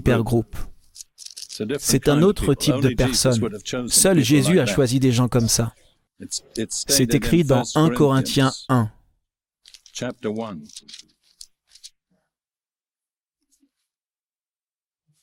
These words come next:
Speaker 2: Verses, uh,
Speaker 1: Versets
Speaker 2: twenty-six and
Speaker 1: vingt-six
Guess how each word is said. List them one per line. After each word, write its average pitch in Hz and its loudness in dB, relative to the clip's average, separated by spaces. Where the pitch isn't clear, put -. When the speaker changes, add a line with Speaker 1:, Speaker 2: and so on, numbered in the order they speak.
Speaker 2:
Verses, 110 -8
uh, 92 -8
Speaker 1:
Versets 139 2
Speaker 2:
twenty-six 110 -6
and 135 4
Speaker 1:
vingt-six 160 4